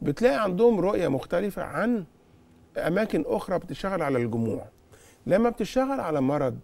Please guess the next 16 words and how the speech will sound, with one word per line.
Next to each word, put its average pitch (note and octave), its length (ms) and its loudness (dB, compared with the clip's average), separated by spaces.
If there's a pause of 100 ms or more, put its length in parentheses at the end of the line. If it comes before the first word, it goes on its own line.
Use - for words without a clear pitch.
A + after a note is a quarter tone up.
(1080)
بتشوف - 380 2
فيه A#3+ 140 0
حالات E3 500 -2
يوميا D3 600 2 (840)
وبتجرى G3 480 2
عليه D#3 260 2
عمليات D3+ 600 0
يوميا، A#2 600 0 (520)
وبقى D3 320 0
رصيدك G3 480 2
عشان D3+ 240 -4
تقدر D#3 320 0
تقول F#3 240 -2
إنك D3+ 200 -2
تيرشري F#3+ 400 -4
سنتر D#3+ 380 -2